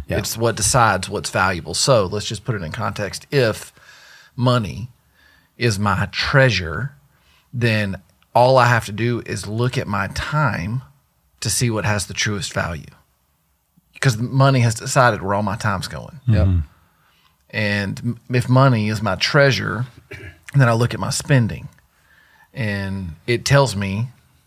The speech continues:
Speaker 2: like, money has assigned,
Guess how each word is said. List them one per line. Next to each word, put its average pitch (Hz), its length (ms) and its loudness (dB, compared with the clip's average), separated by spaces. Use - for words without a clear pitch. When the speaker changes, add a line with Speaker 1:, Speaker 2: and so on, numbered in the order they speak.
Speaker 2:
like, 110 140 -2
money 127 260 4
has 110 160 2
assigned, 104 680 0